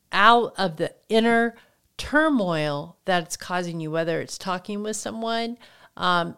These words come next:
a friend, a counselor, whether it's reading a book. Um, there are a lot of ways we can deal with our emotions. And I just encourage you to start dealing with them, um, even by writing them down and getting them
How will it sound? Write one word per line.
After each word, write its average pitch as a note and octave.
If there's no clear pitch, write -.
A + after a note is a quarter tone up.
a D#3+
friend, G3
a -
counselor, A3
whether F#3
it's F3
reading F3
a D3+
book. C4+
Um, F#3
there F#3
are F#3
a F#3+
lot G3
of C4+
ways G#3+
we G3
can F#3+
deal F#3
with F3
our E3+
emotions. D#3+
And F3+
I F#3
just G#3
encourage A3+
you G3
to G3+
start G#3
dealing A3+
with E3+
them, D3+
um, F#3+
even A#3+
by A3
writing G#3
them F#3
down F#3
and E3+
getting G3+
them F#3